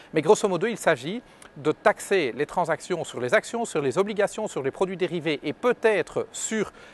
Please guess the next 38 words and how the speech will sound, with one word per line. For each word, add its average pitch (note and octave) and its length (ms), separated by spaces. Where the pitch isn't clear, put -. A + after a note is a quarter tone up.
les C3 100
devises, D3 540
les B2 80
transactions C3+ 480
en G#2+ 40
devises, E3+ 440
euh, C3 520
de F#3 160
manière G3 600
à D#3 140
fournir F#3 500
d'une F#3+ 220
part F3+ 380
une D3+ 100
ressource D#3 480
propre, B2+ 500
euh, G#2 440
à G#2+ 220
l'Union E3 300
européenne, B2 460
c'est-à-dire, A2+ 440
euh, G2+ 220
à B2+ 80
la A#2+ 80
Commission, C3+ 520
et A#3 300
de D#3 120
pouvoir D3+ 440
aussi C#3+ 320
alléger F3 420
donc D#3+ 320
la D#3 140
contribution E3+ 760
des E3 180
États C3 200
membres, F3+ 280
c'est-à-dire D3 460
leur D#3 320